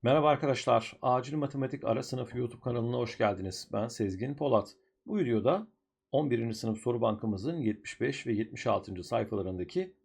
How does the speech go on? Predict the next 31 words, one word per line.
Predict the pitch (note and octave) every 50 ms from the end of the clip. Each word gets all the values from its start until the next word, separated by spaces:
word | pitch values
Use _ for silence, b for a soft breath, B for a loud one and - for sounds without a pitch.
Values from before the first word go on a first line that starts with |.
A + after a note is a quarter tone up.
| _ -
analitik | C#3+ C#3+ D3 C3 - - - -
düzlem | - E3+ A#2+ F#2+ G#2+ B2 C3+ C#3
test | - F#3 F#3 - - -
biri | D3+ A2+ G#2+
çözeceğiz. | - - F#2 E2+ - D#2+ D#2 - - - _ _ _ _ _ b b b b b b b b
Birinci | B2+ C3+ E3+ G3+ - B3
sorumuzda | A3 - B3 A#3 - A2+ - - A2+ D#3 F3 G3+ G#3+ A3 - _ _ _ _ _ _ _ _ _ -
A | C3+ E3 F#3+
noktası | G3 F#3 - - D3+ C#3+ - D3
ve | D3+ C#3+ D3
B | D3+ D#3+ D#3+
noktası | D3+ C3+ - - A#2 G#2 - - F3+ G3 A3 A3+ A3 -
reel | A#2+ A2 A#2 C#3 D#3 E3
sayı | D#3+ - - C3+ A#2+ - -
doğrusu | C#3 C#3+ C3 B2 A#2+ - C#3+
üzerinde | C#3 C3 A2+ C3 A#2 A2+ A2 G#2
olduğuna | A2+ - - C#3 C#3+ A#2+ A2+ A2+ G#2 F#2
göre | F2+ F#2 C3+ F3+ G#3 A3 -
A | - C#3+ C3 A#2 A2 A2+
B | G2+ F#2+
uzunluğu | G#2 - C#3+ G#2+ G#2+ G#2 G#2+ C#3+ F#3+ A3 A3
kaç | F#3 D#3+ D#3+ E3 - -
birimdir? | D#3 C#3+ C3 A#2 G#2 F#2 F#2+ - - b b b b b b b
Arkadaşlar, | - D#3 D3 D#3 F3 D#3 - - D3 C#3 C3+
reel | A#2+ A2 A#2 C3 C#3 D3+ D#3
sayı | D3+ - - G#2+ G2+ G2 G2+
doğrusu | B2 A#2+ A2 G2 F#2 - - B2
dediğimiz | A#2+ A#2+ F#2 F2+ F#2 B2+ F3 - - -
bildiğimiz | B2+ A2+ F#2+ F#2 F#2+ G2 D3+ F#3 - - - _ _ _ _
sayı | - - - - B2 C#3+ D3 G#2+
doğrusu. | A2 G2 F#2+ F2 F2 - - F3 G3+ A3 A3